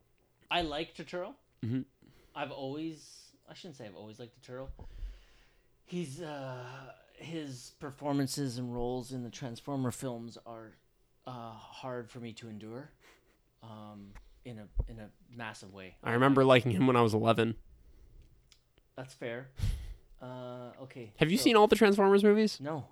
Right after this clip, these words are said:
Speaker 1: I refuse.
Speaker 2: Yeah, good.
Speaker 1: Um, okay, so I
Speaker 2: You know,
Speaker 1: s-
Speaker 2: one, one day the time is gonna come where you've, where you're doing a deep dive on it every year. Like, you're gonna do a deep dive
Speaker 1: Oh,
Speaker 2: on
Speaker 1: I
Speaker 2: two thousand nine,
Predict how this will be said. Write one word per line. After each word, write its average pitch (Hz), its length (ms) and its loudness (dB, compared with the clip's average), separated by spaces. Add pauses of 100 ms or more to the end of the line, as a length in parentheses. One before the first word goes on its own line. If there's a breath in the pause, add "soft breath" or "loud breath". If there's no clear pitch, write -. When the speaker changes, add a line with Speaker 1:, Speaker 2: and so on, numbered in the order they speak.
Speaker 1:
I 110 140 0
refuse. 104 440 -2 (160)
Speaker 2:
Yeah, 123 160 6
good. 127 240 6 (920)
Speaker 1:
Um, 131 640 -8 (1300)
okay, 135 240 -10
so 117 440 -10
I 131 60 -16
Speaker 2:
You 135 80 4
know, 156 200 12
Speaker 1:
s- 139 60 6
Speaker 2:
one, 151 400 8
one 147 360 6
day 143 180 12
the 131 120 8
time 127 260 6
is 113 100 4
gonna 117 180 4
come 113 460 4
where 110 140 0
you've, 113 600 0 (240)
where 117 120 0
you're 117 180 8
doing 117 340 6
a 110 40 6
deep 113 300 2
dive 110 280 6
on 110 120 2
it - 140 0
every 120 320 6
year. 104 540 4
Like, 101 200 -6
you're 113 100 2
gonna 113 140 4
do 110 160 4
a 110 40 2
deep 117 280 0
dive 110 220 6
Speaker 1:
Oh, 160 60 6
Speaker 2:
on 107 200 0
Speaker 1:
I 110 80 -6
Speaker 2:
two 127 140 2
thousand 110 500 4
nine, 104 480 0